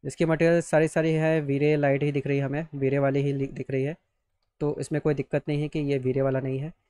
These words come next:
ठीक है, देखो आपने ओपन किया डायरेक्टली, ओपन हो गया, राइट।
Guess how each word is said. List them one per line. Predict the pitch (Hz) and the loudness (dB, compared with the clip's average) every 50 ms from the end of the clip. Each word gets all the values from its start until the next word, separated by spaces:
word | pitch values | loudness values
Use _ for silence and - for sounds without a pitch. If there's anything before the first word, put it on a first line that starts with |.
| _ _ _ _ - | _ _ _ _ -8
ठीक | 160 156 | -4 -4
है, | 123 - - _ _ _ _ _ _ - | -4 -6 -8 _ _ _ _ _ _ -2
देखो | 156 - 233 - | 2 2 2 2
आपने | - 156 165 160 - _ - 196 214 - - | 6 4 4 4 2 _ 0 0 0 2 2
ओपन | 180 170 - 214 208 196 | 2 4 6 4 4 6
किया | - 208 202 | 6 6 6
डायरेक्टली, | 196 196 190 190 202 202 233 247 - _ _ _ _ _ _ _ - | 8 8 6 6 6 2 0 0 -6 _ _ _ _ _ _ _ 0
ओपन | 160 156 - 196 175 | 2 6 8 8 8
हो | 160 135 | 8 4
गया, | 123 127 117 - | 2 2 0 4
राइट। | - 185 214 233 | 6 6 6 6